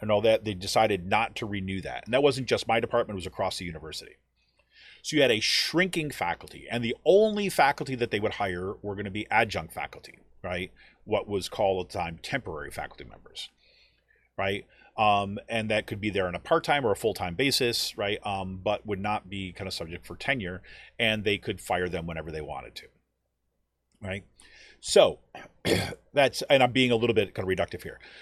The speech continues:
So you have increasing enrollments, you have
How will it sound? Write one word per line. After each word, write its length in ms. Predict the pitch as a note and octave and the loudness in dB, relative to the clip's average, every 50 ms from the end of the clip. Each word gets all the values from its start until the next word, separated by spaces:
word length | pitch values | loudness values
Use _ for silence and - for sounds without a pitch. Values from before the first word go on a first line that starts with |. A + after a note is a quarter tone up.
| - - - | -20 -16 -4
So 220 | - - F#3+ E3+ | 2 6 6 6
you 160 | E3+ E3+ F3 | 6 6 4
have 300 | D#3 F3 E3 D#3 D#3 D3+ - _ | 4 6 8 8 8 6 4 _
increasing 600 | - F#3 G#3 G#3+ - - A3 G#3+ F3+ - A3+ F#3 | 0 0 0 0 0 0 0 0 0 0 0 0
enrollments, 720 | F3+ D3 A2+ G2+ F2+ F2+ F#2+ A2+ D#3 - - - - - - _ _ _ _ _ _ _ _ _ _ _ _ _ _ _ _ - | 0 0 2 2 0 0 0 -4 -6 -6 -6 -6 -6 -6 -8 _ _ _ _ _ _ _ _ _ _ _ _ _ _ _ _ -6
you 140 | C3 C#3 C#3 | 0 4 4
have 160 | C3+ B2+ B2+ | 4 4 2